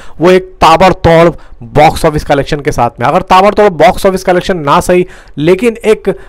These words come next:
content के साथ में उतरने वाले हैं जो कि यहाँ पे देखने लायक होगा। फिर next year तो देखो एक अलग ही हंगामा मचेगा, यानी कि welcome three से अक्षय कुमार, welcome three है, welcome four है, मुझे नहीं पता, Welcome है लेकिन welcome to the jungle है, उससे अक्षय कुमार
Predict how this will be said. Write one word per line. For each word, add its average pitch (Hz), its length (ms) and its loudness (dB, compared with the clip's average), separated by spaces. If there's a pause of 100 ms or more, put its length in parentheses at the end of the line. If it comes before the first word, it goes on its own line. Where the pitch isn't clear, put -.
(220)
content 190 460 0
के - 100 0
साथ 180 240 0
में 175 80 2
उतरने 170 300 0
वाले 160 220 2
हैं 175 160 -2
जो 175 200 2
कि 185 140 -8
यहाँ 156 200 0
पे 165 140 0
देखने 135 380 -4
लायक 110 280 -2
होगा। 110 200 -4
फिर 202 200 0
next 175 460 -4
year 202 160 0
तो 196 100 0
देखो 196 380 0 (260)
एक 175 220 -2
अलग 170 220 2
ही 170 60 0
हंगामा 143 440 0
मचेगा, 120 360 -2
यानी 156 220 -2
कि 185 100 0
welcome 175 400 0
three 190 200 -6
से 185 100 -2
अक्षय 175 240 -2
कुमार, 170 360 0 (420)
welcome 160 320 0
three 196 240 0
है, 202 140 4
welcome 180 320 -2
four 180 240 0
है, 175 60 0
मुझे 165 220 0
नहीं 185 120 -2
पता, - 260 -2 (380)
Welcome 151 340 0
है 147 120 2
लेकिन 123 240 -6
welcome 151 320 0
to 165 160 0
the 165 80 2
jungle 135 320 -2
है, 113 100 -8 (360)
उससे 202 320 2
अक्षय 196 260 0
कुमार 190 400 2